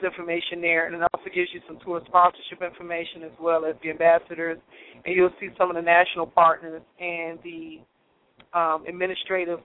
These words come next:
uh, contacts that are involved in this project.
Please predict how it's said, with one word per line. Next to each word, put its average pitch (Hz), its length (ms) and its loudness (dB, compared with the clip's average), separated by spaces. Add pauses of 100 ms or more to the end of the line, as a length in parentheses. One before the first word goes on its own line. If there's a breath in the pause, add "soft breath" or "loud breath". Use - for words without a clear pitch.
(180)
uh, 160 380 0 (140)
contacts 196 680 0 (480)
that 175 360 2
are 170 200 4
involved 170 460 4
in 160 80 -10
this 160 180 -16
project. 165 560 2